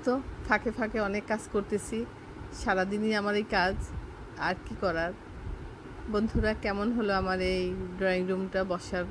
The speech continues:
ছোট্ট ঘরটা? নিশ্চয়ই কমেন্টসের মাধ্যমে আমাকে জানাবে। কিছু পরিবর্তন এসেছে, আহ, সবার লাইফেই হয় সেরকমই।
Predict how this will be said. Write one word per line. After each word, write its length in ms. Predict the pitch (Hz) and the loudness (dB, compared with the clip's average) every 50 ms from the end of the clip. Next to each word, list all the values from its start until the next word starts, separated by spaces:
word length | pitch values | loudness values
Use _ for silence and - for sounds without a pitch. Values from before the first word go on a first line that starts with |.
| - - - | -6 -8 -4
ছোট্ট 260 | - 202 180 180 190 | -4 -2 -2 0 -2
ঘরটা? 560 | 185 190 175 196 180 175 - - 190 180 208 247 - - - - - - - - - - - - - - - - | -2 -2 0 -2 -2 -2 -2 -2 -2 0 0 -2 -4 -8 -10 -12 -12 -12 -12 -12 -12 -12 -12 -12 -12 -12 -8 -4
নিশ্চয়ই 320 | 196 196 - - - 233 226 | -4 -2 -2 -2 -2 -2 0
কমেন্টসের 460 | - 202 185 190 196 202 - - 196 | 2 2 2 2 0 0 -2 -2 0
মাধ্যমে 340 | 196 180 170 170 190 196 185 | 0 0 0 0 0 0 2
আমাকে 300 | 180 185 190 - - 185 | 2 2 0 2 0 2
জানাবে। 480 | 190 190 175 170 170 165 160 180 190 240 233 - - - | 2 2 2 2 0 -2 -2 -2 -2 -2 -4 -8 -10 -12
কিছু 380 | - - - - 247 233 233 220 - | -10 -8 -2 0 2 2 2 2 2
পরিবর্তন 500 | 214 196 190 190 208 202 202 - 220 214 | 4 4 6 4 4 0 0 0 0 0
এসেছে, 480 | 208 208 - 202 185 - - 214 180 185 | 0 0 -2 -4 -4 -2 -2 0 0 0
আহ, 1040 | 262 - - - - - - - - - - - - - 165 160 160 160 160 170 | -2 -6 -10 -14 -14 -14 -14 -14 -14 -14 -14 -14 -12 -8 -4 -2 0 0 0 -2
সবার 340 | 185 - - 190 185 196 196 | -4 -2 -2 0 2 2 2
লাইফেই 400 | 208 196 185 185 - - 214 208 | 4 4 4 2 2 2 0 0
হয় 320 | 220 214 208 175 170 185 208 | 0 2 2 2 2 0 -2
সেরকমই। 600 | - - 247 196 190 185 - 190 180 175 180 190 | -2 0 2 2 2 2 0 -2 -2 -2 -2 -4